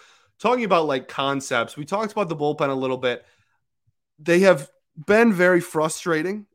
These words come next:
at times, admittedly, and they have made some really, really bad plays. But in general, I think the defense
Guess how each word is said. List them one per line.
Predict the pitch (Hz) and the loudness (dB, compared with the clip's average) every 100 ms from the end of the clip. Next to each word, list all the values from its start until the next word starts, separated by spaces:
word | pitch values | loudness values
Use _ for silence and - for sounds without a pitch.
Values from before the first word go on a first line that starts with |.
| - | -8
at | 139 147 | -6 -6
times, | - 147 139 151 196 202 - | -10 -10 -6 -6 -8 -14 -12
admittedly, | 135 127 143 151 170 175 196 127 | -12 -8 -6 -6 -6 -6 -8 -8
and | 131 | -8
they | 131 127 | -6 -6
have | 123 | -8
made | 123 127 | -10 -12
some | 123 117 107 117 | -12 -16 -18 -12
really, | 147 208 202 | -8 -6 -6
really | 147 139 143 143 | -6 -4 -4 -4
bad | 123 - 120 123 131 | -6 -8 -6 -6 -8
plays. | - 120 117 120 | -10 -8 -6 -8
But | 123 - | -14 -12
in | 180 202 208 | -8 -6 -6
general, | 143 127 131 147 185 190 _ _ _ _ | -6 -6 -6 -6 -8 -10 _ _ _ _
I | 131 | -6
think | 135 165 160 | -4 -6 -6
the | 147 | -8
defense | 143 139 185 170 147 135 127 - | -8 -8 -10 -6 -4 -2 -4 -12